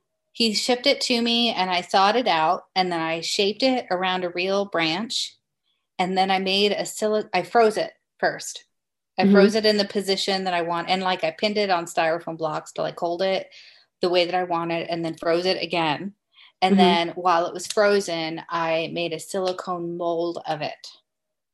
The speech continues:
Speaker 2: Okay.
Speaker 1: And then I cast that in resin and electroplated that.
Speaker 2: That's
Speaker 1: To mummify
Speaker 2: insane.
Speaker 1: things,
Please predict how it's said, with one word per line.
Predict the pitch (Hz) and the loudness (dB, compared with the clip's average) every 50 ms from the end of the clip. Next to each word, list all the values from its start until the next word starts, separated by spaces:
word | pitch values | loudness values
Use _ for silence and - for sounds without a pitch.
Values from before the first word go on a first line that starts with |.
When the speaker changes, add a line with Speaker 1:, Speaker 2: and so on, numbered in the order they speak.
| _ _ _ _ _ _ _ _ _ _ _ _ _ _ - | _ _ _ _ _ _ _ _ _ _ _ _ _ _ 0
Speaker 2:
Okay. | 202 202 196 190 139 101 170 196 - - _ _ _ - | 0 2 2 0 -2 -2 -4 -6 -10 -16 _ _ _ -2
Speaker 1:
And | 185 190 196 | 0 2 2
then | 190 180 | 2 2
I | 165 160 | 2 0
cast | 170 170 - - 220 214 226 233 - - - | -2 -4 -4 -2 0 0 0 -2 -6 -4 -2
that | 202 196 185 180 175 - - | 0 2 2 2 0 -2 -6
in | 175 175 175 | -8 -8 -2
resin | 175 170 165 165 165 165 160 160 156 | 0 0 0 0 0 -4 -6 -6 -8
and | - 165 165 | -8 -10 -8
electroplated | 160 160 160 160 - - 165 - - 165 156 156 156 156 | -6 -4 -6 -6 -6 -12 -14 -8 -6 -6 -6 -6 -6 -8
that. | - 131 127 - - - - - _ _ _ _ _ - - - _ - | -8 -10 -10 -12 -16 -20 -20 -20 _ _ _ _ _ -20 -20 -20 _ -8
Speaker 2:
That's | 180 185 190 - - | -6 -4 -4 -2 2
Speaker 1:
To | 330 | 4
mummify | 285 262 220 220 220 233 254 294 311 370 320 254 208 196 185 | 4 4 6 4 4 6 6 6 6 6 6 6 6 4 4
Speaker 2:
insane. | 180 208 | 2 0
Speaker 1:
things, | 208 - 180 160 151 147 147 147 185 214 233 220 - - - | 0 -2 -2 -2 -2 -2 -4 -6 -8 -8 -10 -10 -12 -14 -16